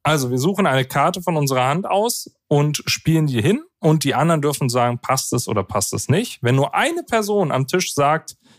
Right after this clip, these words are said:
„Ja, das passt dazu“, dann bleibt die liegen, sagen aber alle am Tisch, „Nein“, dann nehmen wir die Karte zurück auf die Hand.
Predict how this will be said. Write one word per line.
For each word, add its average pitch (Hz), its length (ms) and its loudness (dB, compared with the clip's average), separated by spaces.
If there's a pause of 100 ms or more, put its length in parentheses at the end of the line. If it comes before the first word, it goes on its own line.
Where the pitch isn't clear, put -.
(160)
„Ja, 214 240 4
das 214 200 -4
passt - 300 -4
dazu“, 165 460 0 (220)
dann 123 200 0
bleibt 131 260 0
die 123 80 0
liegen, 165 380 -2
sagen 127 340 0 (100)
aber 139 380 -2
alle 233 280 0
am 180 240 0
Tisch, - 460 -2 (240)
„Nein“, 147 500 2 (460)
dann 135 240 2
nehmen 147 220 0
wir 139 100 -2
die 127 140 -4
Karte 120 360 -2
zurück - 420 -2 (140)
auf - 160 -4
die - 160 -4
Hand. - 380 0